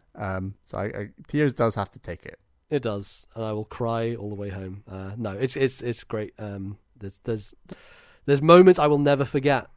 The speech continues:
Speaker 2: playing Tears of the Kingdom, so I think it's a worthy
Speaker 1: For sure.
Speaker 2: winner,
Speaker 1: For sure.
Speaker 2: uh, in a lot of senses. So that is going to do us, Bali. It's the end of twenty twenty-three. We're done here.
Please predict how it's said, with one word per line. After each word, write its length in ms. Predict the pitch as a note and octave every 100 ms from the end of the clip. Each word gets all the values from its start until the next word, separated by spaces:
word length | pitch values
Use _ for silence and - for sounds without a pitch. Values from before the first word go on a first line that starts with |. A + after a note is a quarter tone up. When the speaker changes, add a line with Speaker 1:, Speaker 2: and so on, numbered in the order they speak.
| -
Speaker 2:
playing 240 | A#2 A2
Tears 140 | G#2 G#2+
of 60 |
the 60 | G#2
Kingdom, 440 | G#2+ G2+ G2 G2
so 420 | - - G#2 G2+ G2+ -
I 60 |
think 220 | G#2+ A2 G#2
it's 140 | F#2+
a 60 | G#2
worthy 420 | G#2+ G#2 G#2+ G2+
Speaker 1:
For 140 | -
sure. 280 | - D#2 D2+ -
Speaker 2:
winner, 280 | A#2+ B2+ C3
Speaker 1:
For 60 | A#2+
sure. 220 | - -
Speaker 2:
uh, 180 | A2+ A#2
in 60 | A#2
a 40 |
lot 120 | A#2+ A#2
of 80 |
senses. 380 | - B2+ - A2+
So 220 | - G#2 G#2 - - - - - - _ -
that 260 | D#3 F3 -
is 200 | E3+ F3
going 340 | E3 F3+ F3 -
to 300 | F3 F3 E3
do 340 | B2 E3+ G#3+
us, 380 | G#3 E3+ - -
Bali. 520 | C3 F#3 F#3+ D3+ D3+ - _ _ _ _ _
It's 80 | -
the 80 | D3
end 140 | F3
of 60 | C3
twenty 200 | C#3 B2
twenty-three. 580 | B2 A#2 - A#2 B2 - -
We're 100 | B2
done 260 | D3 D3
here. 340 | C3+ B2 B2+